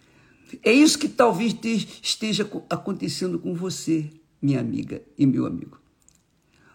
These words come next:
Um dia você foi quente na fé. Hoje você está fria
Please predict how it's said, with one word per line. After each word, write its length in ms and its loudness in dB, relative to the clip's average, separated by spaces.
Um 160 6
dia 500 2
você 400 -4
foi 380 -6
quente 600 4
na 220 0
fé. 500 -14
Hoje 320 0
você 300 -4
está 260 -6
fria 1000 -8